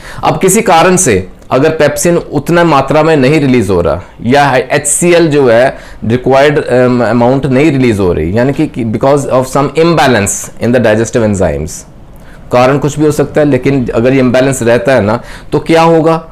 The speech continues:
food proper digest नहीं हो पाएगा। Proteins, especially यहाँ बात कर रहे हैं, proteins digest नहीं हो पाएंगे, which will lead to symptoms of indigestion, बदहजमी। Medically we call it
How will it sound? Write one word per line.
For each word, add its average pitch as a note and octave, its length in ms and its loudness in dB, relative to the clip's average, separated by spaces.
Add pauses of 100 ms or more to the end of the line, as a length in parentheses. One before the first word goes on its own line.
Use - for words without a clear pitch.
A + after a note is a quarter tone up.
(560)
food D3 400 0
proper C#3 320 0
digest A#2 400 0
नहीं A#2+ 120 0
हो G#2 100 0
पाएगा। G2+ 280 -2
Proteins, D#3 520 0
especially B2+ 500 0
यहाँ G#2 340 0
बात G#2+ 220 0
कर A#2 140 -2
रहे A#2 100 2
हैं, A#2+ 80 -2
proteins C3+ 520 -2
digest A#2+ 420 0
नहीं C#3 120 0
हो D#3+ 160 2
पाएंगे, E3+ 540 2 (320)
which C#3+ 200 0
will C#3+ 260 2
lead D#3 180 2 (120)
to E3 280 0
symptoms E3+ 560 0 (180)
of D3+ 180 4 (200)
indigestion, A#2+ 680 0 (640)
बदहजमी। G#2 720 0 (500)
Medically C3 380 2
we B2+ 160 0
call A#2 140 2
it B2+ 160 0